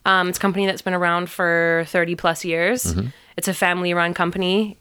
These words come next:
Speaker 1: um, super small team. Um,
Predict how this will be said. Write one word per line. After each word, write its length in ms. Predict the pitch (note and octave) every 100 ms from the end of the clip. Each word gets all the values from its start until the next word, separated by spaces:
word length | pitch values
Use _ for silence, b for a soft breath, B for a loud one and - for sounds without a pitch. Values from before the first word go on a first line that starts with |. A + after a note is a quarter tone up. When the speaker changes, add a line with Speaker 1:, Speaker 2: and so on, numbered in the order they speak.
| -
Speaker 1:
um, 420 | E3+ E3 E3 E3+
super 380 | - - G3+ F#3+
small 280 | - G3 F#3
team. 460 | - F3+ F3+ A3+ B3+ b b b b b b
Um, 1000 | F3 E3+ D#3+ E3 D#3+ E3 E3 D#3+ E3